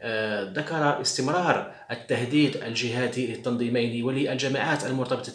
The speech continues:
بهما، لكنه، آه، آه، آه، وضع هذا ال-، هذه الاستمرارية للتهديد في مستوى، آه، أدنى أو في مستوى،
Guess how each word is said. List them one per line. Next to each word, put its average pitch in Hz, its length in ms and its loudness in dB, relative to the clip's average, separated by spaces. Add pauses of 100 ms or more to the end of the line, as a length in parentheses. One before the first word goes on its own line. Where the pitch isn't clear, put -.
(120)
بهما، 113 440 -6 (260)
لكنه، 143 600 0 (400)
آه، - 20 -6
آه، 123 240 0
آه، 85 480 -4 (400)
وضع 135 300 8
هذا 135 360 2
ال-، 110 200 -2
هذه 131 200 0
الاستمرارية 123 540 2
للتهديد 120 640 0 (480)
في 135 240 2
مستوى، 120 640 2 (200)
آه، 113 220 -2
أدنى 123 200 2
أو 113 180 0
في 135 120 -2
مستوى، 123 540 2